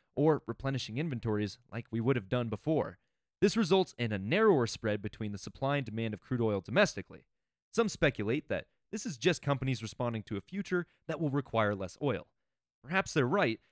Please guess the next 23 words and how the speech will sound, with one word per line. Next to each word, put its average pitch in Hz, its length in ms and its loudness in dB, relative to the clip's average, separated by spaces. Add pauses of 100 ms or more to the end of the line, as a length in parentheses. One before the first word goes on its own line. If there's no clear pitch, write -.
as 123 100 -4
the 131 40 -2
gap 180 300 0
between 131 320 -2
yields 143 280 0
on 104 180 -4
U 127 140 4
S 110 140 -2
dollar 156 300 2
bonds 101 360 -4
issued 110 240 -8
by 98 120 -2
energy 135 360 -4
firms 95 380 -8 (240)
and 123 100 -6
super 165 300 -2
safe 131 240 -2
treasuries 123 640 2
is 127 300 -6
shrinking. 107 540 -8 (520)
In 156 260 -2
layman's 165 360 4
terms, 113 380 -4